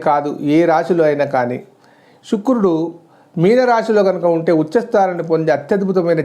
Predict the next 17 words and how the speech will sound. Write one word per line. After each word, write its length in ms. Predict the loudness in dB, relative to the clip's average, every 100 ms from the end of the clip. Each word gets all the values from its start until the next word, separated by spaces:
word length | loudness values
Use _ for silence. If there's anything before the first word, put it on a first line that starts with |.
| 0
జీవితాన్ని 400 | 0 0 -2 -4
ఇస్తాడు. 420 | -4 -2 -2 -4 -6 -10 -20 _ _ _ _ _ _ _ _ _ 0
ఏ 140 | 2 4
రంగంలోనైనా 640 | 2 4 2 2 0 2 2
వాళ్ళు 160 | 2 0
రాణించగలరు. 580 | 0 -2 -4 -4 -6 -12 -20 _ -20 -18 -18 -6 -2
కానీ 360 | 0 0 -2 -2 -6 -16 -20 -20 -6
అదే 280 | -2 2 2 2 -6 -16 -18 -4
శుక్రుడు 460 | 0 2 2 2 0 -6 -18 _ _ _ _ _ _ -4
కన్యా 280 | -2 2 2 2
రాశిలో 280 | 0 0 2
కనుక 180 | 0 0 -2
ఉంటే 180 | 0 0 0
నీచస్థానాన్ని 680 | 0 0 0 0 0 -4 -4
పొంది 280 | -4 -2 -4 -4 -12 _ _ -4
కుటుంబంలో 500 | -2 2 2 2 0 0
బాగా 260 | 0 2